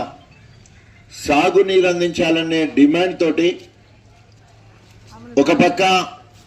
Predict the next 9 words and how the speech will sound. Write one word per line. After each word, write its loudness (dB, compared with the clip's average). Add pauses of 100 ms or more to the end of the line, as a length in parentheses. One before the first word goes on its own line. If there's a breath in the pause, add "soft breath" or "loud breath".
(920)
కేసీఆర్ 2
గారి -4 (500)
ఆదేశంతో -2 (1160 soft breath)
కేటీ 2
రామారావు -2
గారు, 0 (280)
హరీష్ 2
రావు -2
గారు -2